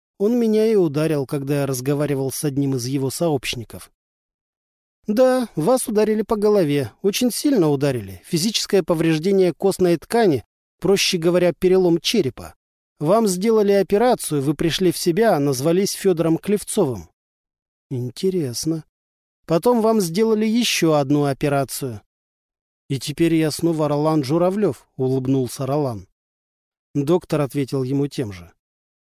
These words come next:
С возвращением, Ролан Анатольевич. Поздравления принимают стоя. Ролан поднатужился, оторвал пятую точку от койки, встал на ноги.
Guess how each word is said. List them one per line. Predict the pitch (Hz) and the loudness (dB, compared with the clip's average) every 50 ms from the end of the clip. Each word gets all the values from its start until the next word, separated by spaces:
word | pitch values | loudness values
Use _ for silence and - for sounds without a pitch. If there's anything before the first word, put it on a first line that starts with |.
| _ _ _ _ _ _ | _ _ _ _ _ _
С | - - - | -8 -4 0
возвращением, | 156 175 180 180 208 247 262 254 240 - - - 214 208 226 247 254 240 208 185 | 2 2 2 2 2 2 2 2 2 2 2 2 4 4 4 4 2 2 4 4
Ролан | 165 175 175 175 170 165 156 | 4 4 4 4 4 4 4
Анатольевич. | 160 160 165 170 - - 151 127 117 110 101 90 87 - - - - _ _ _ _ _ _ _ _ _ _ _ _ _ _ _ | 4 4 2 2 0 -2 -2 -2 -4 -6 -10 -12 -12 -14 -14 -16 -18 _ _ _ _ _ _ _ _ _ _ _ _ _ _ _
Поздравления | - 147 156 147 147 190 196 196 180 175 147 147 156 151 156 160 | -2 -2 -2 0 0 2 2 2 2 2 2 2 2 2 0 0
принимают | 151 - 170 170 170 165 160 143 131 135 139 156 151 | -2 -2 0 2 2 2 2 0 0 -2 -2 -4 -4
стоя. | - - - - - 123 104 95 90 95 - _ _ _ _ _ _ _ _ _ _ _ _ _ _ _ _ | -6 -10 -12 -10 -10 -10 -10 -10 -12 -14 -18 _ _ _ _ _ _ _ _ _ _ _ _ _ _ _ _
Ролан | - 139 160 180 196 202 214 208 208 - | -2 0 2 2 4 4 4 2 2 0
поднатужился, | - 180 165 156 165 170 160 - - 220 220 185 175 185 165 143 - - 147 123 107 160 | 0 0 2 2 2 2 2 0 -2 -4 -2 0 0 0 0 -2 -4 -8 -10 -10 -10 -8
оторвал | 151 139 - 170 170 170 175 185 180 170 | -6 -4 0 0 2 2 2 2 2 0
пятую | - - 180 165 - - 165 160 156 - | 0 0 -2 -2 0 0 0 0 0 0
точку | - 185 170 - - - - | 0 -2 -2 -2 -2 -4 -2
от | 156 151 147 - | 0 0 -2 -2
койки, | - - - 214 214 196 160 - - 139 117 98 - _ | -6 -4 -2 0 0 0 0 -2 -6 -8 -8 -8 -12 _
встал | - - - - 180 160 156 156 147 | -16 -14 -6 -2 0 2 2 2 2
на | 147 151 180 202 202 | 2 2 2 2 2
ноги. | 185 170 147 131 139 131 107 | 2 2 0 -2 -4 -6 -6